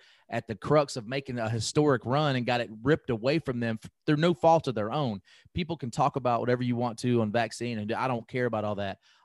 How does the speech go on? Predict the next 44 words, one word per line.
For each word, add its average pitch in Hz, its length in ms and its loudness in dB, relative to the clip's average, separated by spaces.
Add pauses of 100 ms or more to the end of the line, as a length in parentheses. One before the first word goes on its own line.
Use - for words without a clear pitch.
(120)
All 143 200 6
I 139 100 6
know 127 220 2
is 113 260 2
that 104 120 -10
they 120 120 -2
had 120 240 0
twenty-five 127 500 0
thousand, 123 420 2
thirty 127 220 2
thousand 120 340 0
people 113 300 -2
in 104 60 -2
the 95 80 -4
stands, 120 420 -4
and 110 80 -6
nobody 120 240 -2
gave 113 240 -2
one 117 160 -2
shit 139 420 -6 (280)
if 113 140 -8
they 127 100 0
were 117 80 0
vaccinated 113 600 -4
or 101 60 -4
not. 117 400 0 (220)
Why 123 300 4
do 131 40 -4
you 127 80 -2
take 123 240 -2
it 110 60 -4
away 113 180 0
from 113 160 -8
those 110 220 -2
young 113 180 -2
men 110 160 -2
that 110 100 -4
worked 110 240 -2
all 127 220 2
season 123 400 -4
and 110 100 -4
made 110 140 -2
historic 131 540 0
runs 120 460 -2